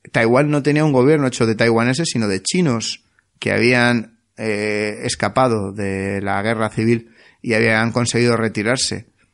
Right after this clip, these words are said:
Y era un gobierno del Kuomintang. No, no era un gobierno que tuviera muy en cuenta a los aborígenes taiwaneses,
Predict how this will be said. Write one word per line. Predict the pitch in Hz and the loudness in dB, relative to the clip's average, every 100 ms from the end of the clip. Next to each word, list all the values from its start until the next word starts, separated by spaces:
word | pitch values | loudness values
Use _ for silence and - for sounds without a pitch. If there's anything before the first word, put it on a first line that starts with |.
| _ - | _ -8
Y | - | 0
era | 117 | 2
un | 131 | 4
gobierno | 127 127 143 156 - | 4 4 2 0 -2
del | 117 104 | -2 0
Kuomintang. | 104 101 92 175 185 _ _ - | -2 -2 -2 -4 -6 _ _ -20
No, | - 113 107 104 107 | -14 -10 -8 -6 -6
no | 110 | -4
era | 110 | -4
un | 113 | -2
gobierno | 110 113 113 113 | -2 -2 -2 -4
que | 107 107 | -4 -6
tuviera | - 107 110 | -4 -2 0
muy | 110 123 | 0 0
en | 117 110 | 0 0
cuenta | 120 113 110 | -2 0 -2
a | |
los | 104 104 | -2 -4
aborígenes | 104 107 104 113 | -4 -4 -4 -6
taiwaneses, | 113 117 117 123 160 | -2 0 0 -2 -6